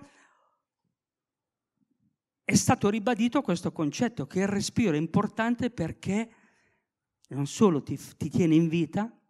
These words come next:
ma ti modula il linguaggio e anche i, i sentimenti più importanti.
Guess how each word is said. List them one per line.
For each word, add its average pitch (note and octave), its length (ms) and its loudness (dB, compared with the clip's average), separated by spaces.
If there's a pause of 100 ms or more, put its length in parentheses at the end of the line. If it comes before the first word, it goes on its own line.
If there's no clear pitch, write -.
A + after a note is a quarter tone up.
(580)
ma C#3+ 300 0 (160)
ti E3+ 140 2
modula D#3 760 2 (1600)
il D3 180 -4
linguaggio D3 960 -2 (1200)
e B3 160 -2
anche E3+ 340 -6
i, E3+ 340 -6 (440)
i F3 100 -4
sentimenti E3+ 640 -2
più F#3+ 140 -2
importanti. D3+ 680 -6